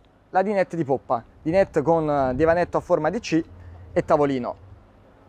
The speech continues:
La disposizione degli spazi è ottima perché guardate qui, riusciamo a passeggiare senza nessun problema. Qui al centro troviamo l'accesso per la sala macchine, mentre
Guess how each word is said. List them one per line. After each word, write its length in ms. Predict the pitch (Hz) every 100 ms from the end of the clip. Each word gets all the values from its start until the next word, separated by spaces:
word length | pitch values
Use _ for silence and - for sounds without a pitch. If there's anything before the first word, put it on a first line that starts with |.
| - - - - - - - _
La 80 | 147
disposizione 560 | 156 - 165 156 202
degli 160 | 185 175
spazi 460 | - 202 - 165
è 200 | 147 143
ottima 280 | 170 170 147
perché 180 | 135 151
guardate 320 | 143 147 151
qui, 260 | - 180 135 _
riusciamo 340 | - 117 151
a 40 | 143
passeggiare 600 | 139 - 139 151 139 - - _
senza 320 | - 160 -
nessun 300 | 156 143 165
problema. 520 | 151 226 165 113 135 151 -
Qui 120 | 202
al 80 | 196
centro 280 | 226 233 185
troviamo 500 | 175 196 190 160 - _ -
l'accesso 680 | 156 156 208 190 - 156 -
per 160 | 175
la 80 | 160
sala 200 | 156 185
macchine, 600 | 196 143 - 185 233 - - - -
mentre 500 | 214 175 165 151